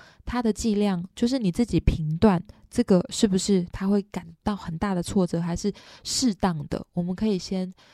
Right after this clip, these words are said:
先帮助他，就是在孩子比较年幼的时候。那在这边也有写，就是最勇敢的事情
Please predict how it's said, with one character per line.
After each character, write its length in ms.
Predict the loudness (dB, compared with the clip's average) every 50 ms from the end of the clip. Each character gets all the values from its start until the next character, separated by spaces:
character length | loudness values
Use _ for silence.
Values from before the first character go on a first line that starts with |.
| _ _
先 280 | -4 0 0 0 0 2
帮 260 | 0 2 2 2 0
助 180 | 2 2 2 2
他， 200 | 2 0 -2 -2
就 100 | 2 2
是 60 | 2
在 80 | 2 2
孩 160 | 0 0 -2
子 120 | -2 -2 -2
比 60 | -2
较 160 | -2 -2 -2
年 300 | -2 -2 -2 -2 0 0
幼 240 | 2 4 4 4 2
的 140 | 0 -2 -4
时 220 | -6 -8 -8 -10
候。 240 | -4 0 0 0 0 _ _ -20 -20 -20 -20 -20 -20 -20 -20 -20 -16 _ -2
那 80 | -2
在 160 | 2 2 2 4
这 120 | 4 2
边 200 | 4 2 0 2
也 80 | 2 4
有 160 | 6 6 4
写， 280 | 4 2 2 0 0
就 180 | 0 0 0 0
是 180 | 2 2 0 2
最 200 | 4 4 4 6
勇 200 | 6 2 0 0
敢 160 | -4 -8 -8
的 120 | -8 -10
事 160 | -6 -4 -4
情 260 | -4 -2 -4 -6 -6